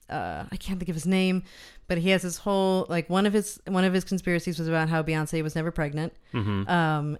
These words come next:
Speaker 1: and then the other one was, and he, <laughs> he's like, "We have, like, never before released audio of the fight in the elevator with Solange and Jay-Z." And it's just, like, him doing all the voices.
Speaker 2: <laughs>
Speaker 1: Um,
Speaker 2: What the hell?
Speaker 1: and then he has another one about how there was something called, like,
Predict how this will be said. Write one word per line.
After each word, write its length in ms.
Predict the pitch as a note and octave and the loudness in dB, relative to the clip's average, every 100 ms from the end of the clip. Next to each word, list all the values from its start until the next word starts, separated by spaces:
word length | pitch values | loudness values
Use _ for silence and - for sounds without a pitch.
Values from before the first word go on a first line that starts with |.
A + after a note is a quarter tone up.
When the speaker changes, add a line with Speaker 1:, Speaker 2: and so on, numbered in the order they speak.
| - | -4
Speaker 1:
and 140 | F3 | 0
then 100 | E3+ | 2
the 140 | E3 - | 0 0
other 240 | E3+ F3+ | 2 2
one 240 | E3 E3+ E3 | 2 2 0
was, 100 | E3+ | 0
and 160 | F#3+ | 2
he, 100 | A3 A3 - | 4 4 0
<laughs> 140 | - - | -4 -6
he's 200 | A#3 A3 | -2 2
like, 160 | G#3 | 0
"We 120 | D#3 E3+ | 0 0
have, 240 | F3 D#3+ | 2 2
like, 280 | D#3 D3 - | -2 -2 0
never 300 | G3 F#3 F3+ | 2 4 2
before 340 | E3 - F#3 | 0 0 2
released 300 | E3+ E3+ E3 - | 4 2 0 2
audio 480 | F3 E3 D#3+ D#3 D3+ - - | 2 4 4 2 -2 -10 -12
of 140 | - D#3 | -8 -6
the 60 | |
fight 220 | - F3+ | 2 2
in 60 | E3+ | 2
the 80 | E3 | 0
elevator 420 | E3+ E3 E3 D#3 | 2 2 4 2
with 140 | D3 | 0
Solange 560 | - D#3 D#3+ D#3+ D#3+ D#3 | -2 0 2 2 0 0
and 180 | D#3+ D#3 | -2 0
Jay-Z." 480 | D#3+ D#3 D#3+ D#3+ D#3 | 2 2 2 0 0
And 120 | E3+ | 0
it's 160 | E3 D#3+ | 0 0
just, 200 | F#3+ - | -2 -2
like, 140 | E3 | -2
him 200 | G3 F#3 | 2 2
doing 220 | F3+ E3+ | 2 0
all 100 | D#3+ | 0
the 80 | D#3 | -2
voices. 640 | D3 D#3 D#3+ B3+ E4 E4 - | -2 -2 -2 -2 -2 -6 -10
Speaker 2:
<laughs> 720 | - - - - - - - | -12 -16 -18 -20 -20 -18 0
Speaker 1:
Um, 500 | G#3 G3+ F#3+ F#3 F#3+ | 4 6 6 6 4
Speaker 2:
What 100 | - | 0
the 60 | B2 | -8
hell? 200 | B2 - | -16 -4
Speaker 1:
and 220 | G#3 G3+ G3+ | 2 4 6
then 120 | G#3 | 6
he 120 | G#3+ | 4
has 180 | G3+ F#3+ | 4 2
another 240 | F#3+ F#3 | 2 2
one 180 | F#3 F3+ | 2 2
about 380 | E3+ E3 D#3+ - | 2 2 2 0
how 560 | F3+ E3 D#3+ D#3 D#3 - - - _ | 0 2 2 0 -2 -6 -16 -20 _
there 120 | F3 | 2
was 160 | F3 E3+ | 4 4
something 300 | F#3+ F#3+ F#3 | 2 2 0
called, 300 | E3+ F3 E3 | 0 0 2
like, 320 | E3 D3 - | 0 0 -4